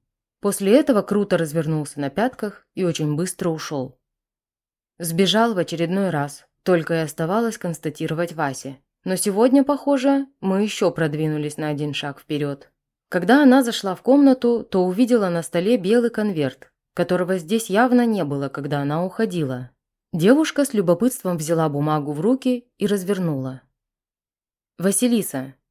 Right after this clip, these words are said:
тебя, скорее всего, удивили мои заявления, поэтому ещё раз прошу, верь мне, и что бы ни происходило,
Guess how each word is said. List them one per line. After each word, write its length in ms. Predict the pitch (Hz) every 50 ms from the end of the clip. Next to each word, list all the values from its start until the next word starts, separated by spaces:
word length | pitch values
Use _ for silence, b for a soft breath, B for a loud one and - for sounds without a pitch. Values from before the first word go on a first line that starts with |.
| _ _ _ _ _ _ _ _ _ _ _ -
тебя, 260 | - 175 208 254 285
скорее 360 | - - 254 254 285 302 277
всего, 360 | - - - 208 196 233 247
удивили 420 | 247 240 202 240 233 285 277 214 175
мои 260 | 165 165 160 160 156
заявления, 800 | 147 160 165 170 170 175 175 160 151 143 139 135 131 131 135 - _ _ _ _ _ _ _ _ -
поэтому 420 | 156 160 175 190 - 190 190 196
ещё 240 | 196 - - 247 269
раз 160 | 262 262 -
прошу, 560 | - 254 233 220 - - 190 156 131 - _ _ _ _ _ _ _ -
верь 300 | 165 196 247 247 175 165
мне, 440 | 165 156 156 151 143 135 127 - _ _ _ _ _ _ _ _ _ _
и 100 | - 170
что 340 | - - - - 233 247 214
бы 100 | 175 175
ни 140 | 165 160 151
происходило, 880 | - 151 143 143 139 - - 151 139 151 226 277 262 190 143 131 131